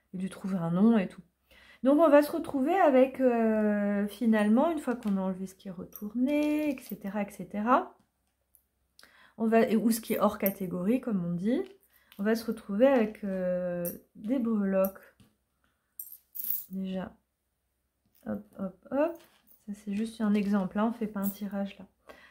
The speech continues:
Voilà. Donc, qu'est-ce qu'on voit là ? On voit, ah bah là, il est à l'envers, le cerf, il est mignon. Et, euh, et qu'est-ce qu'on a ? Eh ben, on a le chapeau de la sorcière sur la hutte de la sorcière, ce qui est très bien.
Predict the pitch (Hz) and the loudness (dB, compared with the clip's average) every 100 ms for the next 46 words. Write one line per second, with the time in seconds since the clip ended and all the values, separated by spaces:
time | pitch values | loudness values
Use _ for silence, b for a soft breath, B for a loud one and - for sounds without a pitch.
0 | B 240 208 - - _ B B 220 254 | B 2 2 0 -10 _ B B -4 -2
1 | 359 - 311 285 285 294 226 202 - _ | -2 -4 -4 2 4 6 4 2 -6 _
2 | _ _ _ - 220 220 220 208 208 208 | _ _ _ -6 -2 0 0 0 0 0
3 | 214 185 175 180 226 330 247 226 - 262 | 0 0 -4 -2 0 2 0 -2 -4 -6
4 | - - 208 214 220 247 254 _ B B | -6 -8 -2 0 0 0 -6 _ B B
5 | B B B B B B - 208 220 220 | B B B B B B -6 0 4 4
6 | 208 208 202 196 190 190 190 190 185 - | 4 4 4 4 4 4 6 6 4 2
7 | 226 277 294 226 196 190 269 381 330 214 | 4 4 4 0 2 4 4 4 4 4
8 | 208 214 220 226 233 294 311 269 269 247 | 4 6 6 6 4 2 0 2 4 6
9 | 233 247 247 - 240 226 - 285 247 214 | 4 2 -4 -2 -2 -2 -2 0 2 2
10 | 208 202 185 185 185 170 - 254 - 208 | 0 0 -2 -4 -8 -10 -6 -4 -4 -8
11 | - 202 175 185 247 | -6 -4 -2 -2 -2